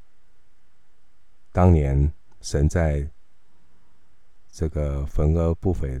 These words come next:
的荆棘火焰中神向摩西显现，并且自我启示。神向摩西启示说：“出埃及记三章六节。”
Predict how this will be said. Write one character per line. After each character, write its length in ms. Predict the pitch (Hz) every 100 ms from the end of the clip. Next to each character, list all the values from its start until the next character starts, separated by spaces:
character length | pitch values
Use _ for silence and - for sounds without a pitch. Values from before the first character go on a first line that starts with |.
| 67
的 220 | 71 67
荆 240 | - 85
棘 180 | 85 76
火 220 | 71 69
焰 180 | 78 71
中 320 | - 76 76 - - - - - - - - - - - - - - - - -
神 360 | - 73 76
向 420 | 80 87 76 69 67 - -
摩 220 | - 73 76
西 300 | - 80 78
显 300 | - 67 64
现， 320 | - 76 65 - - - - - - - - - - -
并 160 | - 85
且 180 | 76 71
自 180 | - 87
我 220 | 71 71
启 280 | - 65 64
示。 300 | - 76 69 - - - - - - - - - - - - -
神 220 | - 80
向 200 | 95 82
摩 180 | 76 73
西 140 | 80
启 180 | - 71
示 180 | - 73
说： 340 | - 73 76 - - - - - - - - - - - -
“出 140 | - 85
埃 120 | 85
及 160 | -
记 400 | 73 82 73 71 85 -
三 260 | - 80
章 200 | 78 78
六 200 | 78 76
节。” 360 | 69 - 64 65